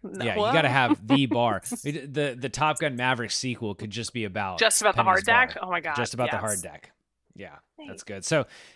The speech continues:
Speaker 2: Caroline, is this a Hall of Fame, All-Star
Speaker 1: Yes.
Speaker 2: starter, or bench warmer? <laughs>
Speaker 1: Hall of Fame. <laughs> I don't know what the category is. Don't care. Throat ripping, Hall of Fame. Outfits,
Speaker 2: Oh.
Speaker 1: Hall of Fame.
Speaker 2: We are gonna talk
Speaker 1: Shirtless
Speaker 2: about
Speaker 1: Tai
Speaker 2: throat
Speaker 1: Chi, Hall of
Speaker 2: ripping.
Speaker 1: Fame.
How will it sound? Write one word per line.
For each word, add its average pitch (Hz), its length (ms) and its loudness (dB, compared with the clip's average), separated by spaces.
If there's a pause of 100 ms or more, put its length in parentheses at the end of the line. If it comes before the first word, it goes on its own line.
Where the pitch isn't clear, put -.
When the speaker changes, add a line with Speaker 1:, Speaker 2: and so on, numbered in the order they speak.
Speaker 2:
Caroline, 165 440 4
is 131 200 -4
this 175 200 0
a 170 260 4
Hall 151 300 0
of 143 80 -2
Fame, 143 340 -2
All-Star 120 420 -6
Speaker 1:
Yes. 107 120 -4
Speaker 2:
starter, 104 600 -4
or 98 80 -10
bench 82 260 -14
warmer? 78 260 -18 (140)
<laughs> - 140 -18
Speaker 1:
Hall - 160 -2
of - 80 -10
Fame. - 260 -14 (480)
<laughs> - 560 -6
I 247 80 8
don't 262 120 8
know 254 60 6
what 247 80 2
the 240 60 -4
category 220 520 2
is. 214 140 -4
Don't 190 160 -6
care. 160 180 -6
Throat 220 260 -2
ripping, 240 320 0
Hall 185 180 0
of 170 60 -10
Fame. - 260 -8 (600)
Outfits, 214 340 4
Speaker 2:
Oh. 120 180 8
Speaker 1:
Hall 185 140 6
of - 80 -6
Fame. - 240 -6 (320)
Speaker 2:
We 131 240 0
are 135 140 2
gonna 120 160 0
talk 233 180 4
Speaker 1:
Shirtless 214 220 2
Speaker 2:
about 226 140 4
Speaker 1:
Tai 220 80 4
Speaker 2:
throat 214 180 2
Speaker 1:
Chi, 240 80 4
Hall 185 220 4
of 170 100 -4
Speaker 2:
ripping. - 140 -4
Speaker 1:
Fame. 180 100 -16